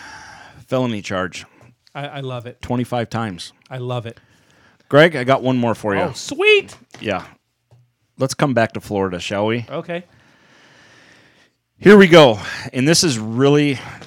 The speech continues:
Speaker 1: if, if my daughter listened, she would really appreciate this story. Here's the headline, Greg.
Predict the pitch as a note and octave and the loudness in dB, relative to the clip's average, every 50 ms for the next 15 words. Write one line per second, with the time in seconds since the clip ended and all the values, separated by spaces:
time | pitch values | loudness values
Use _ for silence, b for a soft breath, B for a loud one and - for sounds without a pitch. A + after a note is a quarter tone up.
0 | - - G#2 G2+ - - - - A2+ A2+ - A#2+ A#2 A#2 A2 A2 A#2 B2 A#2+ A#2 | -14 -12 -12 -12 -12 -14 -16 -14 -14 -10 -8 -6 -6 -4 -2 0 2 2 2 0
1 | A2+ A2 A2+ G#2 - - G2 F2+ - - A#2 G#2+ G#2+ G2 G#2 A2 G#2+ G#2 G2+ F#2+ | 0 -2 -2 -4 -4 -6 -10 -8 -6 -4 -4 -4 -4 -4 -4 -4 -4 -4 -6 -6
2 | - - G2 - - F#2 F2+ - - F#2 F2 - - F2+ F2+ F#2 F#2 F#2 F#2 - | -6 -8 -6 -6 -6 -6 -6 -8 -8 -10 -10 -8 -8 -6 -6 -6 -6 -8 -10 -14
3 | B B B B _ _ _ _ _ _ _ _ _ _ _ _ _ _ _ _ | B B B B _ _ _ _ _ _ _ _ _ _ _ _ _ _ _ _
4 | _ _ _ - - C3 D3+ C#3+ D3 C#3 D3 D3+ C#3+ A#2 G#2 G2 F2+ G2 G2+ A2 | _ _ _ -4 -2 -2 -2 0 2 2 2 2 0 0 -2 -2 -2 -2 -2 -2
5 | A2+ A2 | -4 -8